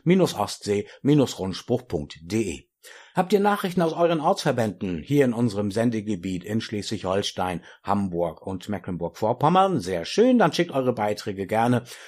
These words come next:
der Redaktion Nordostsee-Rundspruch. Das geht am einfachsten per E-Mail, die Adresse D L neun L B G at D A R C punkt D E. Telefaxe könnt ihr an folgende Nummer schicken: null vier drei acht eins neun null zwei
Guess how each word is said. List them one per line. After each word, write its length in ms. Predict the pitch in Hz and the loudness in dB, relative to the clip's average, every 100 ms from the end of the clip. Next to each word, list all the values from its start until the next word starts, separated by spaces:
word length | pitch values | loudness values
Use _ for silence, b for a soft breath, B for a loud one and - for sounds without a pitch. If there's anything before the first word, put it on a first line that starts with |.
| B | B
der 160 | 147 131 | 2 4
Redaktion 580 | 117 - 113 98 90 B B | 0 0 0 0 0 B B
Nordostsee-Rundspruch. 1080 | 98 90 139 165 - 190 170 160 - 135 135 | -6 -4 0 -2 0 2 2 0 -4 0 2
Das 200 | - 104 | 2 -2
geht 160 | 123 110 | -2 -2
am 100 | 104 | -2
einfachsten 500 | 104 98 101 - 117 | -4 -6 -6 -6 -8
per 220 | 90 90 | -8 -2
E-Mail, 480 | 165 185 151 147 135 | 0 4 6 6 6
die 140 | 107 | 2
Adresse 560 | 90 98 120 - 113 113 | -2 -2 -2 2 2 2
D 160 | 156 | 4
L 200 | 185 131 | 4 2
neun 280 | 113 104 104 | 0 0 -2
L 260 | 95 95 92 | 0 -2 0
B 160 | 90 | -4
G 320 | 87 147 180 B B | 2 4 4 B B
at 220 | - 180 B B - | -2 -2 B B -4
D 140 | 101 | -2
A 120 | 85 90 | -2 -4
R 240 | 107 113 | -4 -4
C 240 | - 78 76 | -4 -8 -8
punkt 340 | - 87 - b b - | -6 -6 -6 b b -14
D 240 | 98 123 | 0 0
E. 260 | 85 67 _ B B B - | 0 -8 _ B B B 2
Telefaxe 560 | 262 247 240 226 208 | 6 6 4 2 0
könnt 200 | 202 180 | 2 2
ihr 80 | 139 | 2
an 100 | 120 | 2
folgende 320 | 151 190 214 | 2 4 4
Nummer 240 | 196 185 160 | 2 0 0
schicken: 440 | 165 170 147 139 | -2 2 2 4
null 200 | 156 190 | 4 4
vier 280 | 175 151 127 | 2 0 0
drei 320 | - 107 104 | 0 -2 -2
acht 300 | 90 - - | -4 -8 -8
eins 460 | 123 156 190 - - b b | -2 2 2 -2 -14 b b
neun 500 | 104 110 127 127 123 120 | -2 2 2 2 0 -2
null 360 | 104 92 85 - | -2 0 -4 -8
zwei 380 | - 180 208 | 2 6 6